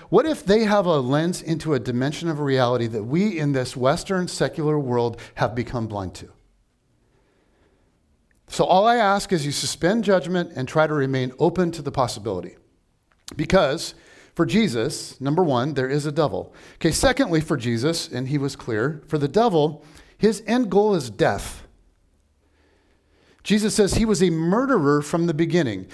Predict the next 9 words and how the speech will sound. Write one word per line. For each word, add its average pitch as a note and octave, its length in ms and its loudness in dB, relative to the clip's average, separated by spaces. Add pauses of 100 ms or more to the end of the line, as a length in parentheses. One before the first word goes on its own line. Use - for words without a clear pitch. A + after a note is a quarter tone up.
(160)
The F3 200 2
aim C#4+ 240 4
of G3 180 2
this G3 200 2
creature F3+ 460 0
is E3 300 -2
to F3+ 200 -4
destroy D#3+ 640 0
life. A#2+ 540 -2